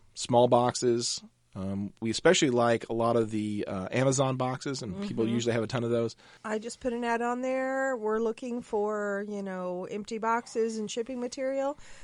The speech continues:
Speaker 2: And now I have <laughs> regulars who will contact
Speaker 1: Yeah.
Speaker 2: me and say, "Hey, I just put a bunch out on the porch if you wanna come by and pick 'em up."
Speaker 1: Yeah, well, that's,
Speaker 2: So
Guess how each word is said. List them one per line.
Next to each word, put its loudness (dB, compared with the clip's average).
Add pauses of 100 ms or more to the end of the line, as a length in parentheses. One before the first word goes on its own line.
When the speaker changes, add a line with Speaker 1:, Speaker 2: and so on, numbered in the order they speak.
(140)
Speaker 2:
And -2
now 2
I 2
have 0 (160)
<laughs> 0
regulars 4
who 0
will 0
contact 0
Speaker 1:
Yeah. 6
Speaker 2:
me 8
and 0
say, 4
"Hey, 6 (260)
I 8
just 2
put 6
a 2
bunch 2
out 6
on 4
the 4
porch 6
if -2
you -2
wanna 2
come 2
by 2
and 0
pick -4
'em -2
up." -2 (140)
Speaker 1:
Yeah, 4
well, 4
that's, 6
Speaker 2:
So 0